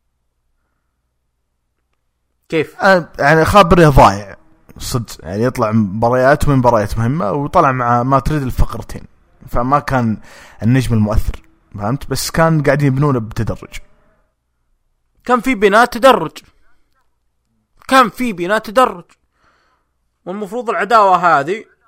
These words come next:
Speaker 1: ما ت-، ما تقيم أنت المباراة ذي إلا إنه يعني المفروض تنتهي بلا خسارة، بلا فوز، آه، يعني تدخل وقف المباراة، ما قدروا يست-، يعني أنا توقعت إنه،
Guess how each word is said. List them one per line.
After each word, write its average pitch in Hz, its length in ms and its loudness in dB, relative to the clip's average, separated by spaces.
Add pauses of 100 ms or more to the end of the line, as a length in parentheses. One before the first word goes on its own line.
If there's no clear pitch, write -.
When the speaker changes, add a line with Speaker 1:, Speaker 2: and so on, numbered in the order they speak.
Speaker 1:
ما 147 140 -4
ت-، - 180 -16
ما 190 160 -4
تقيم 226 400 -10
أنت - 160 -10
المباراة 160 400 -2
ذي 127 240 -10
إلا 240 480 -8
إنه 233 260 -8 (420)
يعني - 200 -8
المفروض 240 220 -6
تنتهي 247 560 -6
بلا 196 380 -2
خسارة، 180 800 4
بلا 170 380 -2
فوز، 170 840 -2
آه، 135 460 -8
يعني 170 680 -8 (960)
تدخل 165 580 0
وقف 170 360 -4
المباراة، 175 880 4
ما 160 240 2
قدروا 165 420 -4
يست-، - 180 -16
يعني 131 300 -6
أنا 190 120 2
توقعت 190 520 -2
إنه، 170 260 -6